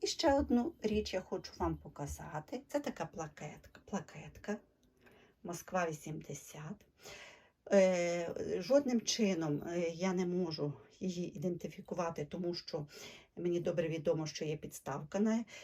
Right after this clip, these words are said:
якій ця плакеточка знаходилась, но, на жаль, вона мені не трапилася. Е, це деколька, це не ручний розпис, однак дуже багато позолоти по всьому краю плакетки, така широка позолота.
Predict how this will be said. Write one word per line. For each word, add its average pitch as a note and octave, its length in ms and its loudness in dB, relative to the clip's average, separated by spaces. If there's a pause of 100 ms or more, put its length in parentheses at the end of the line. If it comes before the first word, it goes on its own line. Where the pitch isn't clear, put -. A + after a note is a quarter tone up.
(160)
якій G3+ 300 0
ця G3+ 160 -2
плакеточка G3+ 680 0
знаходилась, A3 800 2
но, F3+ 100 0
на F3 160 -2
жаль, G#3 320 2 (380)
вона F#3+ 240 0
мені F#3+ 240 -2
не F3+ 160 0
трапилася. - 840 -6 (560)
Е, E3 280 0
це - 240 4
деколька, G#3+ 600 6
це B3 180 0
не C4+ 120 2
ручний D3+ 560 -2
розпис, A3+ 640 0
однак F3 340 0
дуже E3 240 2
багато D#3 400 -2
позолоти E3 960 -4 (500)
по - 120 -6
всьому A#3+ 440 -2
краю D#3 420 -6
плакетки, E3 640 -6
така D#3+ 280 -6
широка E3+ 680 2
позолота. E3 720 -4